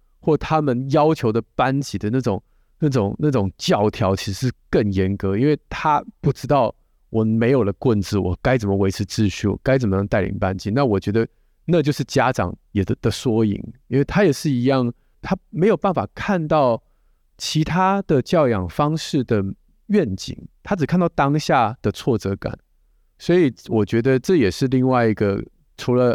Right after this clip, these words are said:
零体罚这样的一个宣导很不错，而且开始可以看到统计上面也减少了，这都是一个很好的方向，但我觉得这只是 step one。那接下来我们要让他有更有的自信说，就算你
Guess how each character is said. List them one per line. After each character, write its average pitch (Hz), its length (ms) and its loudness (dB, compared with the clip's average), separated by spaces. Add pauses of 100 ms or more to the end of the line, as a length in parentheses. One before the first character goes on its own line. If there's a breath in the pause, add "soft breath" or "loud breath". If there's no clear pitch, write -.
(100)
零 127 200 0
体 131 160 2
罚 101 280 0
这 - 180 -2
样 135 100 2
的 107 120 0
一 120 220 -2
个 98 280 -2
宣 143 300 -2
导 - 200 -2 (360)
很 117 120 -2
不 117 80 0
错， 143 380 2
而 135 60 2
且 107 320 2
开 - 180 -2
始 123 360 -2
可 123 140 0
以 123 60 0
看 131 140 0
到 123 120 2
统 101 220 -2
计 113 140 0
上 113 180 0
面 110 140 0
也 98 60 -2
减 101 260 0
少 - 220 -2
了， 107 140 -8 (380)
这 190 140 0
都 180 100 4
是 170 160 0
一 151 40 0
个 135 100 4
很 127 120 2
好 123 140 0
的 92 80 -2
方 110 300 0
向， 98 240 -2
但 139 140 2
我 95 100 2
觉 - 100 -4
得 98 40 -2
这 123 120 0
只 98 100 -8
是 104 120 0
step - 320 -4
one。 104 240 -8 (720)
那 120 100 -4
接 175 180 2
下 170 160 2
来 127 100 4
我 104 120 0
们 98 160 -2
要 117 100 2
让 117 160 0
他 113 300 0
有 104 240 -2
更 151 120 2
有 101 140 0
的 101 100 -4
自 127 220 -2
信 110 280 -2
说， 107 360 -4 (360)
就 185 180 2
算 156 240 0
你 101 180 0